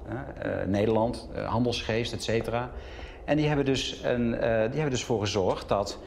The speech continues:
eh, in Java, dat was een van onze koloniën destijds, eh, en Sumatra ook al een beetje, maar vooral in Java,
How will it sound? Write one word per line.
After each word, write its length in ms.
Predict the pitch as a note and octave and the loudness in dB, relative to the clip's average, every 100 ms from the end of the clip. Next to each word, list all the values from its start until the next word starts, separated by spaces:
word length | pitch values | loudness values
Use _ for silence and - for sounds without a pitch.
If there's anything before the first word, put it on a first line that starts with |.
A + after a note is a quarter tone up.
| - - - | -16 -16 -14
eh, 580 | - G2 F#2+ F2+ F#2 - | -4 0 2 2 0 -2
in 160 | A2 G2+ | -2 2
Java, 640 | C3+ F3+ F#3 G#2 B2 A3 - - - - - - | 4 2 2 2 2 0 -6 -12 -14 -14 -14 -6
dat 100 | F#2+ | -2
was 120 | F#2+ | 0
een 140 | A#2+ | 0
van 100 | G2 | 0
onze 180 | F#2 F2 | -2 -2
koloniën 440 | G#2+ A#2+ E3 G2 | 0 0 2 2
destijds, 640 | F2 E2+ - F2 A2 - - - | 0 -2 -2 -2 -2 -4 -10 -6
eh, 200 | F#2 F#2+ | -4 -2
en 100 | G#2 | -2
Sumatra 480 | F#2+ G#2 A#2 B2+ A#2 | -2 0 2 2 0
ook 100 | - | 0
al 60 | B2 | 0
een 100 | F#2+ | 0
beetje, 160 | F#2 | 0
maar 100 | A2 | 0
vooral 200 | G2+ C#3+ | 0 0
in 80 | A#2+ | 2
Java, 460 | G#2+ C3 C#3+ D3+ | 2 2 0 -4